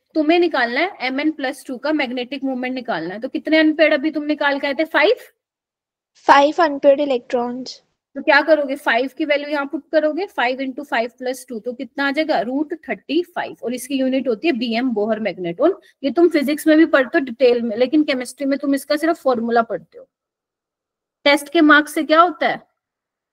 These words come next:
Speaker 1: धीरे धीरे पता चलेगा। love कुश, इस पे ध्यान दो मेरा बेटा,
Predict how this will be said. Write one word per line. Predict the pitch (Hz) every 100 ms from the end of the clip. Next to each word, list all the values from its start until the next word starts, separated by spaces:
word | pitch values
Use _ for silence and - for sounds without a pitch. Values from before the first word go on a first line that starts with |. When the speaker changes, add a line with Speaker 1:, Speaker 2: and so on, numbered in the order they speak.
| _ _ _ 226
Speaker 1:
धीरे | 277 277
धीरे | 285 285
पता | 285 240 254
चलेगा। | 247 226 214 220
love | 220
कुश, | 220 254
इस | 247 240
पे | - 233
ध्यान | 233 214 190
दो | 196
मेरा | 240 240
बेटा, | 226 208 202